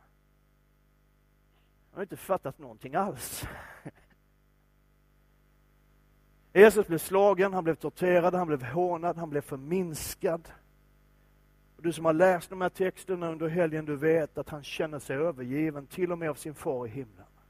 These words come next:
Och det ser sannoliken ut som om Jesus blir besegrad på korset.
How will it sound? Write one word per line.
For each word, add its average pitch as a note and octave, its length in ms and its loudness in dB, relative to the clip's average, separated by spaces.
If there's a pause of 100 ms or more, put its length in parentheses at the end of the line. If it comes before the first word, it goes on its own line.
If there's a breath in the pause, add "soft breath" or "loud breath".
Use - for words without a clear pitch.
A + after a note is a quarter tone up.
(1500)
Och - 60 -18
det E3 80 -2
ser G#3 420 6
sannoliken D#3+ 720 0
ut F3+ 320 -4
som E3+ 160 -4
om D#3 160 -6
Jesus D#3 440 -4
blir C#3 340 -4
besegrad B2+ 720 -4
på D#3 100 -14
korset. - 800 -10